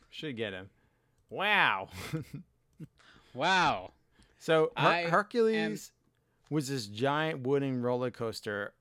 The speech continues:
Speaker 1: that debuted in the park in May fourth, nineteen eighty-nine. I remember th-, I was there the first year. I wasn't allowed to go on it. I remember the first time I went on Hercules. Like, there was this, like, mystique of Hercules. Like, it was, like, the most dangerous ride.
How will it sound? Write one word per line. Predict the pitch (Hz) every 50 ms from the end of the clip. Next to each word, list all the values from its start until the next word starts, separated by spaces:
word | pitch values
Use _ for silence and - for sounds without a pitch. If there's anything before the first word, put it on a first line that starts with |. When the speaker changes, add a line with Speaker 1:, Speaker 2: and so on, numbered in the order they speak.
| _ - 113
Speaker 1:
that | 117 117 110 101
debuted | 127 120 113 107 113 120 123 131 135
in | 135 127
the | 123
park | 120 - 123 120 123 113 -
in | 110 104 101
May | 101 107 110 113
fourth, | 107 - 117 113 107 101 -
nineteen | 107 107 104 - 107 107
eighty-nine. | 101 101 98 98 101 104 101 101 104
I | 117 143
remember | 156 151 139 131 131 131 131 110
th-, | 113 113
I | 120
was | 123 120 110 98 -
there | 123 123 120 113 107 104
the | 98 -
first | - - 117 113 - -
year. | 117 113
I | 104 107 113
wasn't | 117 120 117 120 120
allowed | 117 110
to | 107 101
go | 98 107 101
on | 101 107 107 101
it. | 90 - _ - _ _ _ _ -
I | 123 143
remember | 170 175 165 160 143
the | 113
first | - - 127 123 123 - -
time | 131 127 120
I | 117 117
went | 110 110 110 107
on | 98
Hercules. | 104 110 110 - - 95 92 92 92 - -
Like, | 110 113 110 -
there | 123 120 127
was | 139 131 -
this, | 123 113
like, | 123 120 107
mystique | 107 107 - - - 127 127 123 -
of | 113 -
Hercules. | 113 117 101 - 107 104 104 98 92
Like, | 104 95 117
it | 113
was, | 107 110 95 98
like, | 110 110 98
the | - 107
most | 98 101 104 101 - -
dangerous | - 107 104 101 101 92 95 95 92 - -
ride. | 98 92 90 90 87 95 95 -